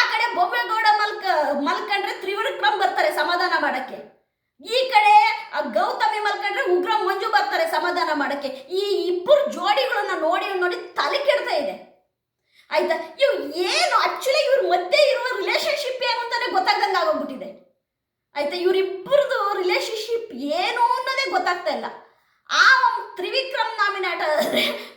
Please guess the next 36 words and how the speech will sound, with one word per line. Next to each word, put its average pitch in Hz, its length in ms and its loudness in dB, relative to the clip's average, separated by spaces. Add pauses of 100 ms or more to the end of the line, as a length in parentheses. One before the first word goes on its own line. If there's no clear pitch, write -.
ಭವ್ಯ 349 260 2
ಗೌಡ 415 260 4 (140)
ಬೆಡ್‌ಶೀಟ್ - 300 0
ಹೊಚ್ಕೊಂಡ್ - 320 -2
ಅಳ್ತಾರೆ. - 600 -6
ಆ 311 180 4
ಕಡೆ 453 420 2
ನೋಡಿದ್ರೆ 381 800 -2 (160)
ಆಯ್ತಾ 311 280 0
ಉಗ್ರ 320 380 0 (160)
ಮಂಜು 392 360 -2
ಆಯ್ತಾ 349 320 2
ನಾನಿನ್ನ 415 520 0 (160)
ಬಿಡಲಾರೆ 381 520 2
ಅಂತೇಳಿ, 381 720 -2
ಆ, 294 120 0
ಗೌತಮ್ 370 460 2
ಹಿಂದೆ 381 200 0
ಹೋಗ್ತಾ 349 340 2
ಇದ್ದಾರೆ. 294 240 2
ಇದು 285 180 -6
ಏನು 294 580 4
ಇವ್ರು - 160 -2
ನಾಲ್ಕು 349 640 0
ಜನ 403 300 -4
ನೋಡ್ಬಿಟ್ರೆ 359 500 2
ತಲೆ 294 260 -2
ಕೆಟ್ಟೋಗ್ಬಿಡುತ್ತೆ. 381 880 -2
ನಮ್ 359 220 -2
ಸುದೀಪ್ 427 400 -4
ಸರ್ 392 140 4
ಅವ್ರು 392 140 0
ಅಷ್ಟು - 460 -4
ಉಗಿತಾ - 280 -2
ಇದ್ದಾರೆ, - 720 0
"ಬೇಡ 339 420 4